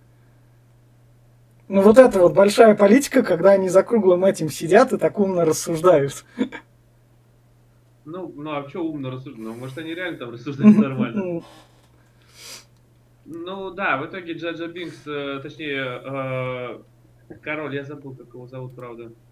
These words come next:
Speaker 2: Вот он, короче, даёт транспорт, даёт им благословение и говорит: «Едьте на Набу. И Джа Джа
Speaker 1: Мгм.
Speaker 2: Бинкса вас с собой возьмите», его у-, упросили.
Speaker 1: Джа-, Джа Джа Бинкс са-, они сами Джа Джа Бан-, Джа Джа Бинкса упросили, чтоб он там это их спас.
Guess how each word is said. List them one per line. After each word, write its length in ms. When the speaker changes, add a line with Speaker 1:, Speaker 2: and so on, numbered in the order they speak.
Speaker 2:
Вот 160
он, 100
короче, 680
даёт 480
транспорт, 580
даёт 300
им 80
благословение 680
и 40
говорит: 220
«Едьте 840
на 220
Набу. 400
И 240
Джа 140
Джа 140
Speaker 1:
Мгм. 60
Speaker 2:
Бинкса 280
вас 120
с 40
собой 180
возьмите», 460
его 160
у-, 260
упросили. 460
Speaker 1:
Джа-, 220
Джа 200
Джа 180
Бинкс 300
са-, 160
они 220
сами 320
Джа 160
Джа 120
Бан-, 240
Джа 160
Джа 140
Бинкса 400
упросили, 480
чтоб 320
он 100
там 200
это 180
их 100
спас. 300